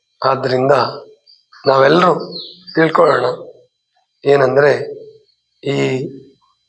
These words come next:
ಆ, ಸಾಧನೆ ಅನ್ನುವಂತಹದ್ದು ಏನಿದೆ, ಸಾಧ-, ಸಾಧನೆ ಮಾಡ್ತಕ್ಕಂಥದ್ದಕ್ಕೆ ಸಂಸ್ಕಾರ ಅನ್ನುವಂಥದ್ದು ಬಹಳ ಮುಖ್ಯ. ಆ ಸಂಸ್ಕಾರ ತಗೊಂಡು, ದೀಕ್ಷೆ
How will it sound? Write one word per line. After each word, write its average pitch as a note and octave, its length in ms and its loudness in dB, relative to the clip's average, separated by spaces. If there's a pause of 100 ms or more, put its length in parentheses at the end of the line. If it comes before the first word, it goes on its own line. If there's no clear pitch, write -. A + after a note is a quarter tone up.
(280)
ಆ, A#2+ 320 -2
ಸಾಧನೆ D#3+ 680 2 (1000)
ಅನ್ನುವಂತಹದ್ದು C#3 720 0
ಏನಿದೆ, C3+ 680 -2 (760)
ಸಾಧ-, C#3+ 560 -2
ಸಾಧನೆ D3 340 0
ಮಾಡ್ತಕ್ಕಂಥದ್ದಕ್ಕೆ C#3+ 1120 -2 (680)
ಸಂಸ್ಕಾರ F#3+ 640 2
ಅನ್ನುವಂಥದ್ದು D#3 640 -2
ಬಹಳ A#2+ 180 -6
ಮುಖ್ಯ. B2 500 -12 (1400)
ಆ D3 100 0
ಸಂಸ್ಕಾರ F3+ 580 0
ತಗೊಂಡು, F3 960 0 (840)
ದೀಕ್ಷೆ F3+ 300 2